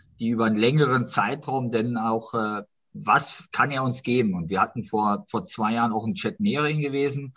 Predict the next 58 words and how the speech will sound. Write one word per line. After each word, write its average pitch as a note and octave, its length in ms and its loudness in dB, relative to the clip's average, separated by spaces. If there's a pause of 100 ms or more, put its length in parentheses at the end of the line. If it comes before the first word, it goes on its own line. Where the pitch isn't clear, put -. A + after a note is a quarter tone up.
(480)
haben A#2 200 0
wir, A2 360 0
äh, G#2+ 160 -2
einen G#2+ 180 -4
Alex A2 360 -4
Friesen, D#3 600 0
äh, B2+ 200 -2 (120)
der, A2+ 560 -2
der A2 160 0
sehr G#2+ 220 0
schnell A#2+ 380 -2
ist, C3+ 180 0
sehr A2+ 140 0
kompakt A2+ 500 -4
ist. B2+ 140 -4
Und A2+ 60 -4
wir A2 120 2
brauchten A2 340 -4
noch A#2 140 -8
einen, G#2+ 240 -4
der G#2+ 240 -4
auch - 140 -10
ein A2 80 -6
bisschen, G#2 400 -4 (460)
ein - 100 -8
bisschen A2+ 260 -2
die G#2+ 120 2
Hockey-Sense B2+ 720 0
hat. D#2 160 -4
Und, E2+ 280 -8
äh, F2 240 -4
da F#2+ 140 0
haben A#2 120 0
wir A#2 60 -2
uns G#2+ 160 -4
immer A#2 180 -4
wieder A#2 180 -2
an G#2+ 140 -2
Mitch G#2+ 240 -4
Wall A2+ 220 2
erinnert. B2+ 440 -2
Und, G2+ 280 -6
äh, F#2 160 -8 (720)
dann G2+ 320 2
ist G#2+ 260 -6
es A2 100 -4
eigentlich A2+ 280 -2
dazu A#2 320 0
gekommen, A2+ 320 0
dass A2+ 180 -2
wir G#2+ 80 0
gesagt G2+ 300 -2
haben, G2 80 -6
okay, A2 220 -2
wir F#2 120 -2
versuchen's B2+ 560 -4
mit C3 180 -6
ihm, C3+ 340 -6